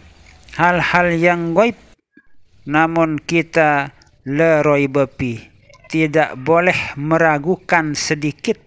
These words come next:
pun di dalam hati kita tentang hal-hal yang gaib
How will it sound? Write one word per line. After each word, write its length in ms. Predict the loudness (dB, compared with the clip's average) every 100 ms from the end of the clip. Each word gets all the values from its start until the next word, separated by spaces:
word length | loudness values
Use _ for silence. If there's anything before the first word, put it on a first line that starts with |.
| -6
pun 240 | -4 -2
di 80 | -2
dalam 400 | 0 2 0 -2
hati 480 | -2 -2 -2 -6 -8
kita 640 | -6 -8 -4 -2 -2 -6 -12 -20 -20 -20 -20 _
tentang 640 | -6 -6 -6 -6 -6 -6
hal-hal 640 | -10 -4 -2 -2 -4 -4 -2
yang 320 | -2 -4 -4
gaib 240 | -6 -6